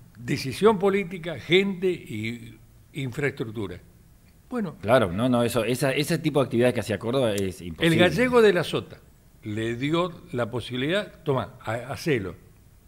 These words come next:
Speaker 2: Pero mira, sin ir más lejos, eh, comparativamente hablando, podemos decir, Santiago del Estero.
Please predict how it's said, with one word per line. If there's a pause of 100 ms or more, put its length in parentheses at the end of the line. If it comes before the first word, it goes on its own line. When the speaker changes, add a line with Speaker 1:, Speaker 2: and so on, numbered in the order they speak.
(840)
Speaker 2:
Pero
mira,
sin
ir
más
lejos, (200)
eh,
comparativamente
hablando,
podemos
decir,
Santiago
del
Estero.